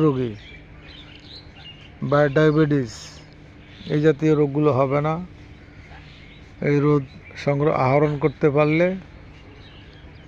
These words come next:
এবং সকালবেলা বিকালবেলা হাঁটতে পারলে। ডাক্তারদের পরামর্শ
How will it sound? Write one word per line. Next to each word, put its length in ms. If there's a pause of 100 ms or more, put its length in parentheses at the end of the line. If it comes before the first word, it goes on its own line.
(600)
এবং 380
সকালবেলা 680
বিকালবেলা 580 (680)
হাঁটতে 300
পারলে। 360 (1040)
ডাক্তারদের 540
পরামর্শ 580